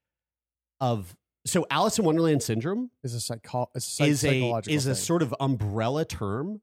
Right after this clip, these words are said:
Speaker 1: for a ton of different things that you can experience. So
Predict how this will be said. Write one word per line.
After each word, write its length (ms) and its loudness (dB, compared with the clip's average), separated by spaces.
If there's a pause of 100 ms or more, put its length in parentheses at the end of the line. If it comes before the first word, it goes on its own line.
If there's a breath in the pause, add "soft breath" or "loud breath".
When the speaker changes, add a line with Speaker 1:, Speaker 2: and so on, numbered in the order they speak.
Speaker 1:
for 500 0 (840)
a 200 0
ton 440 0
of 120 2
different 340 0
things 220 0
that 140 -4
you 120 -2
can 180 -2
experience. 540 -4
So 280 2